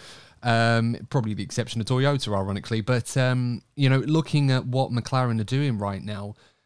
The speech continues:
and with the car the way that it is, it does feel like they're still sticking with that concept right now where it, it peaks,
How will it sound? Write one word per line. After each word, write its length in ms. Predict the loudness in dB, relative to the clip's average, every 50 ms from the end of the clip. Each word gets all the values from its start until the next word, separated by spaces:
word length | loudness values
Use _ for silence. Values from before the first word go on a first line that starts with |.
| _ _ _ _ _
and 220 | 2 2 2 4 4
with 340 | 2 2 2 0 -2 -6
the 80 | -8 -6
car 320 | -6 -2 -2 -2 0 0
the 60 | -2 -2
way 220 | -2 -2 -2 -2
that 140 | -2 -2 -4
it 120 | -2 -2
is, 340 | -2 -2 -2 -2 -2 -6 -8 _
it 200 | -10 -10 -10 -4 _
does 280 | 0 0 0 0 -2
feel 320 | -8 -4 -2 0 0 2 2
like 200 | 0 0 -2 -2
they're 380 | -8 -10 -8 -2 0 0 0 0
still 320 | -2 -4 -4 -2 -2 -2
sticking 340 | -2 -2 -6 -2 0 0 0
with 80 | 0
that 160 | 0 -2 -4 -4
concept 520 | -2 0 0 0 0 0 -2 -4 -2 -2
right 200 | -2 0 0 0
now 240 | 0 0 0 0 0
where 200 | 0 -2 -2 -2
it, 200 | -4 -8 _ -8
it 220 | -6 -6 -6 _ _
peaks, 580 | -4 -4 -2 -2 -2 -6 _ -10 -10 -10 -8